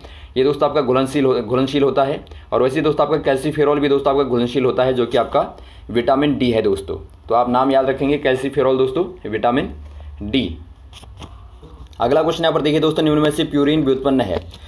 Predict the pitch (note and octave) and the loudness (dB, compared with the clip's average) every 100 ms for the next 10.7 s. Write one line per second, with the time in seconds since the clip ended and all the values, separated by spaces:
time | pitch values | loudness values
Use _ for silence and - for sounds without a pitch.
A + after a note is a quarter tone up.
0 | - - C#3 E3+ E3+ E3+ F#3 D#3 E3 E3+ | -10 -2 0 2 2 2 2 2 2 2
1 | F3+ D#3+ D#3+ C#3+ C3 C3+ D3+ E3 D#3+ D3+ | 0 2 2 0 0 0 0 0 2 4
2 | D3+ D3 D3 D3+ D#3+ D#3 D#3 D3+ C3+ C#3 | 4 2 2 2 2 0 0 2 2 2
3 | C3+ C#3 C#3 B2+ C3 C3 D3+ - - - | 2 2 2 2 2 0 -2 -8 -18 -10
4 | - C3 E3 E3 E3 D#3 D#3 - C3+ C#3 | -2 0 0 0 0 2 2 2 0 2
5 | D#3 D3+ C#3+ D3 C#3+ D3+ D3+ C#3+ D#3+ - | 2 2 0 0 0 0 2 0 0 -4
6 | B2 B2+ D3+ D3 D#3+ D#3+ D#3+ D#3+ E3 C3+ | -4 -2 0 2 2 2 0 0 -2 0
7 | C3+ C#3+ D3 C#3+ C#3+ C#3 D3 B2 B2+ C#3+ | 0 2 2 2 2 0 0 2 2 0
8 | C3+ B2+ B2+ C3 A#2+ B2 B2 A#2+ C#3 D#3+ | -2 -4 0 -2 0 0 0 0 -4 -8
9 | - - - - A2+ C#3 D3 C#3+ C#3+ C#3 | -16 -20 -20 -8 0 2 2 2 2 0
10 | C#3 C#3 C#3+ C3+ C3 D#3 | 0 0 0 0 0 -2